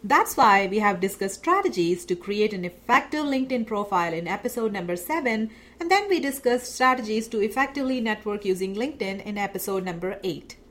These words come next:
Today we are gonna focus on some equally important and somewhat overlooked element, your privacy on LinkedIn. From fake and stolen photos to fake opportunities to fake work experiences, LinkedIn is increasingly becoming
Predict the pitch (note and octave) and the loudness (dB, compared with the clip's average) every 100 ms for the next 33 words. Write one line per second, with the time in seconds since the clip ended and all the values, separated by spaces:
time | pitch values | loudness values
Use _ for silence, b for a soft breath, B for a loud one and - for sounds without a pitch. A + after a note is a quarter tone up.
0 | B B B B B B B - D#4 F4 | B B B B B B B -4 2 4
1 | A4 G#4 D#4 B3 A#3+ A#3 A3+ A3 A3+ G#3+ | 6 6 6 6 4 4 4 4 0 0
2 | F#3 F#3+ G3 - D4 E4+ E4 D#4+ D#4+ A3 | -2 0 -2 -2 -4 -2 0 0 0 -2
3 | - C4+ C#4+ G#3 G#3+ G#3 A3 F#4+ G4 E4 | 0 2 2 0 -2 -4 -2 -2 2 2
4 | C#4 A3+ A3 G3+ G3 F3+ - F3+ D#3 B2 | 4 4 2 2 -2 -4 -2 -2 -2 -10
5 | - - B B B G3 A3 G#3+ G3+ - | -16 -20 B B B -2 2 4 2 -4
6 | - A#3 A3+ A#3 A3 A3 A3 G#3+ F#3+ F3 | -2 2 4 2 -2 -2 -2 -2 -4 -4
7 | D#3+ F3 E3 - - - - _ _ B | -4 -6 -6 -10 -14 -18 -20 _ _ B
8 | B B - B3+ B3+ - D#4 D#4 B3+ A3+ | B B 0 2 2 -2 -6 -2 -2 -2
9 | A#3 G#3+ G#3 G#3+ D#4+ D#4+ D#4 D#4 D#4 - | 0 2 0 0 2 4 2 0 -2 -2
10 | F#3+ G#3+ G#3 B3 C#4 D4+ - C#4 C4+ C4+ | -2 -2 0 2 2 0 -4 -6 -4 -4
11 | C4+ - F3+ - F#3+ F#3+ B3+ C#4+ B3+ - | -4 -4 -6 -2 -4 0 -2 -2 -8 -6
12 | B3 A#3 A#3 - A#3+ A#3+ G#3 G3+ D4+ G4 | -4 -4 -4 -4 -2 -2 -4 -6 -6 -6
13 | - F#3+ F#3 F#3+ G#3 G#3+ G3+ G3+ - A3+ | -4 -2 -2 -4 -6 -6 -8 -10 -10 -6
14 | C4 D4+ D#4 D4+ D4+ A#3 A#3 G#3 F3+ F3 | -4 -2 -4 -4 -2 -4 -4 -6 -6 -8